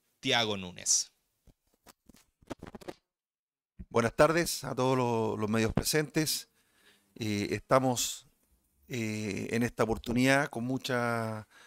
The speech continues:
Speaker 2: con mucha satisfacción presentando a Tiago Núñez como nuevo director técnico de Universidad Católica y a su cuerpo técnico aquí lo acompaña. Estamos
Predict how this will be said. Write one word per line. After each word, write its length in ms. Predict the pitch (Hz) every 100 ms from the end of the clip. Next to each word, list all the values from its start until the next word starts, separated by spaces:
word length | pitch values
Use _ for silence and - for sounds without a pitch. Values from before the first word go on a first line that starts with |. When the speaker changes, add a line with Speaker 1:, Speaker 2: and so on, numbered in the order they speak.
| _ _ _ _ _ -
Speaker 2:
con 140 | 120
mucha 180 | 127 127
satisfacción 760 | 123 117 127 - 143 156 175 - _ _ _ _ _ _ _ _
presentando 600 | 117 131 107 123 123 123
a 240 | 117 113 -
Tiago 240 | 120 120
Núñez 240 | 156 165
como 220 | - 123 123
nuevo 540 | 131 127 120 117 98
director 400 | 117 110 - 131
técnico 380 | - 135 131 120
de 60 | 120
Universidad 400 | 117 113 - 113
Católica 440 | 120 143 160 151
y 100 | 127
a 60 | 117
su 120 | -
cuerpo 300 | 123 117 117
técnico 280 | 123 131 120
aquí 160 | 110
lo 80 | 113
acompaña. 560 | 110 110 143 151 165 - _ - - - - _
Estamos 600 | - - 127 131 123 120